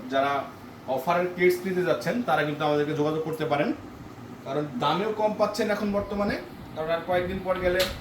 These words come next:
উইন্টার কালেকশনে কিন্তু দাম বে-, বেড়ে যাবে যখন সিজন চলে আসবে। কিন্তু এখন কিন্তু প্রাইস মোটামুটি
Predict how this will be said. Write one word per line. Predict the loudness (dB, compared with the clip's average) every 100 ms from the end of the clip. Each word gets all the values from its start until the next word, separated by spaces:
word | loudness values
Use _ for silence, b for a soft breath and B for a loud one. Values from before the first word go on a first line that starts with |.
| -12 -14 -10 -10 -10 -6
উইন্টার | -6 -4
কালেকশনে | -2 -2 -2 -4
কিন্তু | -4 -4
দাম | -4 -4 -4 -6
বে-, | -4 -4 -4 -4
বেড়ে | -2 2
যাবে | 0 0
যখন | -4 -6
সিজন | -8 -8 -4
চলে | 0 2
আসবে। | 2 0 -4 -4 -14 -14 -16 -12
কিন্তু | -8 0
এখন | 0 2 -2
কিন্তু | -2 -4 -2
প্রাইস | 6 8 6 4
মোটামুটি | 4 4 4